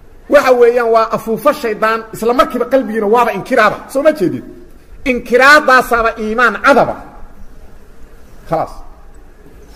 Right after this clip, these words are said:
Waxaa soo haray inaad niyeysato. Waa niyeysatay, aa, wuxuu go'aansaday inuu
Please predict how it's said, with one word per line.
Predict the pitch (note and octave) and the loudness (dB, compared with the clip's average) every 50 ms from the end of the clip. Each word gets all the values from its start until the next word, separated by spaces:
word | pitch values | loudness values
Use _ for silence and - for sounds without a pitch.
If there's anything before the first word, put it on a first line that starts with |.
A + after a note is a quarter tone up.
| - - - - - - - - - - - - - - - - - - - - - - - - | -20 -20 -20 -20 -20 -20 -20 -20 -18 -18 -18 -18 -16 -16 -16 -16 -16 -16 -16 -16 -16 -12 -6 0
Waxaa | A3+ A#3 A3+ A#3+ G#3+ | 0 2 4 2 2
soo | - - A#3 C4+ C4+ | 2 4 4 4 4
haray | G#3 G3+ G3 G3+ G3 G3+ G3+ G3+ - - - - - - - - - - - - - - - - - - - - - - - - - - - | 4 4 4 4 4 2 0 -4 -10 -18 -20 -20 -20 -20 -20 -20 -20 -20 -20 -20 -20 -20 -20 -20 -20 -20 -20 -20 -20 -20 -20 -20 -14 -6 -4
inaad | C#4 C#4 C4 A3+ D#3+ D#3+ | 0 2 2 2 2 0
niyeysato. | F#3 F#3 F#3+ F#3 F#3+ F3+ E3+ E3+ - D3+ - - - - - - - - - - - - - - - - - - - - - - - - - | -6 -6 -2 0 2 0 0 0 -4 -6 -6 -6 -14 -20 -20 -20 -20 -20 -20 -20 -20 -18 -16 -16 -16 -18 -20 -20 -20 -20 -20 -20 -16 -6 -2
Waa | F3+ G#3+ A3+ A3 | 2 2 2 2
niyeysatay, | G#3+ G3 F#3+ F#3+ F#3+ F3+ D#3+ - - F#3 F3+ - A#3 A#3+ A3+ - | 2 -2 -4 -2 0 -2 -2 -2 -4 -6 0 0 0 0 0 -2
aa, | G3 G3+ G3+ | 0 2 2
wuxuu | G#3 G#3+ - G3+ G3 F#3 | 2 0 -2 -4 -6 -6
go'aansaday | E3 D#3+ G3+ G3+ G3+ G3+ G3 G3 F3+ - - F#3+ A#3 B3 A#3+ | -4 -4 -4 -2 -2 -4 -4 -4 -6 -4 -4 -4 -2 -4 -4
inuu | G#3+ F3+ | -4 -8